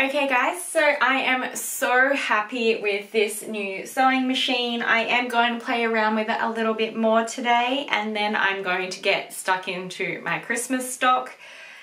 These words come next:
I have a few fabrics, and I'm super excited to make some Grinch scrunchies.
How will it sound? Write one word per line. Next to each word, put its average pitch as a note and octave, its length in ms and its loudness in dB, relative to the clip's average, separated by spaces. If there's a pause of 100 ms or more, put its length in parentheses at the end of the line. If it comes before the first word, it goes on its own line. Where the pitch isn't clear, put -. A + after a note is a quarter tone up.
(360)
I - 120 4
have A#3 180 0
a A3+ 80 -6
few A3+ 640 -2
fabrics, G#3 720 -2
and F#3 380 -2
I'm F#3 200 -4
super G3 360 -4
excited F#3 600 -2
to A3 100 -10
make A3+ 220 -6
some D4 260 -10
Grinch D4 420 -6
scrunchies. C#4+ 800 -2